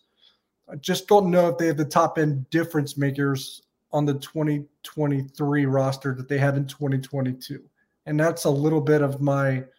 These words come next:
you know, hesitation with this team, because I thought –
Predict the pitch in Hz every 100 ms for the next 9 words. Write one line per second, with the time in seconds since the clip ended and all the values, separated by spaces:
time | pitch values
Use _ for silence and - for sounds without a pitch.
0 | _ _ _ _ _ 147 139 135 170 147
1 | 139 156 135 143 135 135 131 - 156 131
2 | 127 143 156 143 - 151 175 170 170 151
3 | 151 -